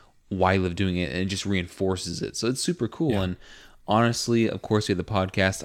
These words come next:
Speaker 1: I don't know how many people are gonna be listening to this, but, you know, guys, like, Charlie's, he's a good writer.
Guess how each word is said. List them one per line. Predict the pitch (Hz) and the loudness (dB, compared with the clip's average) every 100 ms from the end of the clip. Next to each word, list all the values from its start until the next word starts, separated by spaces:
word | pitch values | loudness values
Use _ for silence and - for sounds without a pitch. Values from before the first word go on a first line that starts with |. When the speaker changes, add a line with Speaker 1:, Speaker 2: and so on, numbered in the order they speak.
| - | 2
Speaker 1:
I | 104 | 4
don't | 101 | 6
know | 98 | 2
how | 95 | 2
many | 95 | 2
people | 104 98 | 0 0
are | 92 | 0
gonna | 87 | -2
be | 80 | -2
listening | 92 - 87 87 | -2 -2 -6 -6
to | 85 | -6
this, | 82 82 | -6 -6
but, | - 92 - 104 95 - - - - - - - - | -8 -8 0 2 2 0 -10 -16 -16 -18 -20 -20 -8
you | 98 | -4
know, | 90 85 85 - - - | -2 -2 -6 -14 -20 -6
guys, | 107 127 104 | -2 0 0
like, | 85 - - | -4 -8 -12
Charlie's, | - 117 190 220 - | 0 2 2 0 -4
he's | - 175 | -2 0
a | |
good | 202 196 | 4 4
writer. | 180 180 156 | 4 2 0